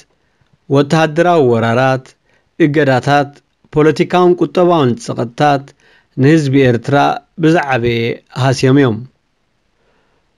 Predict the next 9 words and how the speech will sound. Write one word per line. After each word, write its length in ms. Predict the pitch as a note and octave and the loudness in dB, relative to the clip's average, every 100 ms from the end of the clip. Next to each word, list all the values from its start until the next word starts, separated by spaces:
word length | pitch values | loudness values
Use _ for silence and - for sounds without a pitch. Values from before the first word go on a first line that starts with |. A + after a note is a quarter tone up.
| _ | _
ኣብዚ 320 | - C3+ C3 D3 D3+ D#3 - _ _ _ _ - | -2 0 0 2 4 2 -2 _ _ _ _ -6
ዝነፍስ 640 | D#3 E3+ F#3+ F#3 D3+ A#2+ | 2 4 4 2 -2 -2
ዘሎ 260 | B2+ A#2 A#2 A#2+ - _ _ _ _ C#3 | 0 0 0 -2 -8 _ _ _ _ -2
ናይ 160 | D3 | -2
ሰላም 340 | C3+ F3+ D3 A#2 | 0 2 2 0
ሃዋህው 400 | A2+ A2+ C3+ C#3+ C#3+ - _ _ _ | -2 0 2 0 -2 -12 _ _ _
ኤርትራ 420 | - C3+ C3+ D3 C#3+ D3 D#3 - _ _ _ _ _ _ | -2 0 0 0 2 2 -2 -6 _ _ _ _ _ _
ኣተኩራኣን 840 | E3+ D3+ E3 D3 C3+ C3+ E3 D#3 D#3+ | -4 0 -2 -2 -2 -2 0 0 0
ጸጋታትን 800 | - B2+ B2 A#2 A2+ - C#3 | 0 -2 -2 -2 -4 0 2